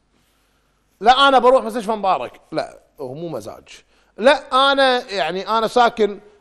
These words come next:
آه، في هذه المنطقة وبعيد علي بهالمكان، أنا بروح المستوصف، لا. مكانين. المكان الأول حطوا لك إياه في ال-، ال-، ال-، مركز الفحص بموقع المطار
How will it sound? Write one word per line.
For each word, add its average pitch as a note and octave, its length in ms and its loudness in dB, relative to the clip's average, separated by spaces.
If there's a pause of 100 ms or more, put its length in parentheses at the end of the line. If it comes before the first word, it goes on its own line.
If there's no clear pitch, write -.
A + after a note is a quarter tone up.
(100)
آه، F3 140 -2
في G3 200 -2
هذه A3 220 4
المنطقة A3 440 2
وبعيد A#3+ 280 2
علي A3 220 2
بهالمكان، D3+ 480 -6
أنا A#3+ 240 2
بروح B3 200 4
المستوصف، G3+ 500 -6 (100)
لا. D3 180 -8 (1400)
مكانين. - 480 -14 (1300)
المكان A#3+ 380 2
الأول C4 640 4 (720)
حطوا A#3+ 360 0
لك G#3+ 160 -2
إياه B3 340 4 (120)
في A3+ 420 -2
ال-، E3 500 -8
ال-، D#3 380 -10
ال-، D3 340 -12
مركز F#3+ 340 -4
الفحص E3 400 -4
بموقع F3 460 -6
المطار F#3+ 580 0